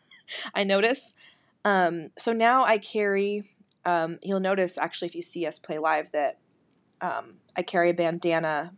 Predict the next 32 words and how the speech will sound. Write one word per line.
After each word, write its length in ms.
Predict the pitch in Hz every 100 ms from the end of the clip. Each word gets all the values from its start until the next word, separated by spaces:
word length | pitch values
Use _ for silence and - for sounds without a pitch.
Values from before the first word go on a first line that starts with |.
| -
behind, 360 | 180 - 175 -
like, 280 | 175 156 -
um, 460 | 147 123 147 170 - _ _ _ _ _ _ -
in 140 | 233 233
my 120 | 190
guitar 340 | 185 175 160
strap, 340 | - 147 131 -
basically, 440 | 160 - - 139
between 320 | 151 - 175
the 80 | 160
guitar 300 | 147 - 151
strap 360 | - 165 147 156
and 200 | 151 185 - - -
where 120 | 180
it 40 | 175
attaches 460 | 175 160 165 170
to 80 | 175
the 100 | 165
bottom 320 | 165 151 151
of 60 | 147
the 60 | 143
guitar. 520 | 156 151 147 165 220 _ _ _ _ _ _ - - 165
I 140 | 156
have 180 | 151 156
a 60 |
little 260 | 165 135 127
bandana 440 | 160 156 170 240 233 220
I 80 | 160
just 220 | - -
tuck 220 | 208 208
in 100 | 208
there, 340 | 196 180 185